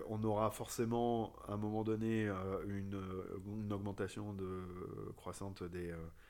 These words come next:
vidéos pornographiques, euh, domestiques. Euh, donc, euh, à usage, euh, malveillant ou pas, mais globalement, ça va aller de pair. Euh, les deepfakes de créatifs d'hyper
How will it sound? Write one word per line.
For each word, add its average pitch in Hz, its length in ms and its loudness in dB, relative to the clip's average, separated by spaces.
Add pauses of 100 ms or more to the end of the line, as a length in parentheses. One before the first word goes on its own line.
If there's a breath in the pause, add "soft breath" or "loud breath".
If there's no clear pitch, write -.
(240 loud breath)
vidéos 92 240 0
pornographiques, 87 680 -8
euh, 85 220 -4
domestiques. 90 500 -10 (920 loud breath)
Euh, 87 680 -6
donc, 87 300 -6
euh, 92 80 0 (220)
à 90 120 -4
usage, 92 380 -2
euh, 90 80 -2 (240)
malveillant 95 640 2
ou 90 40 -8
pas, 131 380 4
mais 165 300 -2 (360)
globalement, 95 380 0
ça 90 240 -6
va 85 140 -2
aller 87 200 -4
de 82 60 -16
pair. 127 300 2 (640 loud breath)
Euh, 92 360 2 (240)
les 110 540 4 (420)
deepfakes 113 880 4
de 98 280 -2 (400)
créatifs 110 880 0 (640 loud breath)
d'hyper 113 680 4